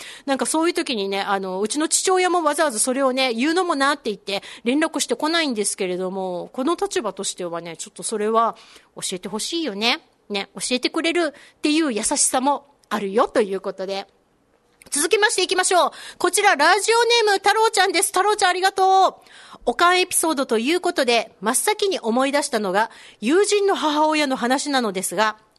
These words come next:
友人は子供の頃、結構偏食だったそうです。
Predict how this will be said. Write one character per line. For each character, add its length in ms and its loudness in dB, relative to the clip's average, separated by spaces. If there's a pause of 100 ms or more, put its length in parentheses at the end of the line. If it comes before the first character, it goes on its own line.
(400)
友 220 2
人 180 0
は 100 0
子 140 -4
供 160 0
の 100 0
頃、 360 0 (180)
結 180 2 (120)
構 240 2
偏 240 0
食 260 0
だ 80 2
っ 100 -4
た 120 -2
そ 160 0
う 40 0
で 120 -2
す。 160 -6